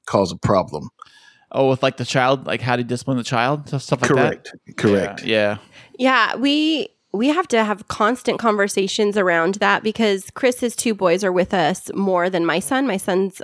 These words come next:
Speaker 3: um, sophomore in high school, spends the weekdays with his dad, um, 'cause he, they live in a different part of the state where he goes to school. And, but there is a, frequent conversations, like, when something happens, like, "Okay,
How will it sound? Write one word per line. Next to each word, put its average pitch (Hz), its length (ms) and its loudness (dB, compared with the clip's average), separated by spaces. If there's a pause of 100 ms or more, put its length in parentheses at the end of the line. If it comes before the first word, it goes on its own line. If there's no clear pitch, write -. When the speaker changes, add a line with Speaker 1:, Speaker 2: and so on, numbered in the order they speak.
Speaker 3:
um, - 420 -4 (320)
sophomore 190 420 0
in 180 60 2
high 185 160 2
school, - 300 0
spends 175 600 0
the 185 180 0
weekdays 175 760 0
with 180 160 -4
his 170 180 -2
dad, 147 460 2 (500)
um, 170 280 0
'cause 185 200 -2
he, 170 280 -2 (240)
they 185 180 2
live 175 180 2
in 170 80 2
a 160 60 2
different 160 280 -2
part 147 160 0
of 151 120 -4
the 170 100 -4
state - 420 0
where 160 140 0
he 175 120 -2
goes 160 260 0
to - 100 -4
school. 170 540 0 (500)
And, 185 500 2
but 208 200 -2
there 220 160 4
is 262 200 4
a, - 220 2 (180)
frequent 226 320 2
conversations, 180 680 0
like, 156 160 -2
when 170 120 2
something 170 320 0
happens, 165 540 -2
like, 110 320 -6
"Okay, 170 580 0